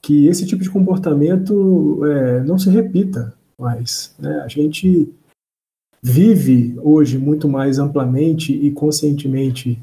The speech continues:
no mundo plural, e você ter esse tipo de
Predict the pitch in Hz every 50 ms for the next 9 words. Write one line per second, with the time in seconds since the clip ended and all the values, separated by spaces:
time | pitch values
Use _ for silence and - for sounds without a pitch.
0 | - - 151 151 143 143 147 151 156 143 139 131 127 127 - - 139 147 143 131
1 | 131 131 160 185 175 123 - - - _ _ _ _ _ _ _ _ _ _ _
2 | _ _ _ _ - 151 135 135 147 143 - - 175 175 175 - 170 165 165 165
3 | 165 151 151 151 151 151 151 - 143 - - 165 175 180 - - 143 135 131 127
4 | 135 135 139 131 131 120 120 120 120